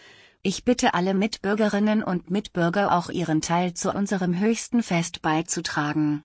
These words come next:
indem sie die Kerwe von Dehem feiern und jetzt erst recht das Dorf schmücken,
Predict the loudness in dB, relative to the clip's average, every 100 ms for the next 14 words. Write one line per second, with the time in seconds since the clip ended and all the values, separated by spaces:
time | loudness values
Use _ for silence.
0 | _ -20 -20 -20 -10 0 2 4 2 2
1 | 0 -2 -2 -2 0 -2 0 0 2 0
2 | 0 0 0 0 2 2 0 -2 -2 -4
3 | -4 -4 -2 -2 0 0 0 -2 -2 0
4 | 0 0 0 0 0 2 2 2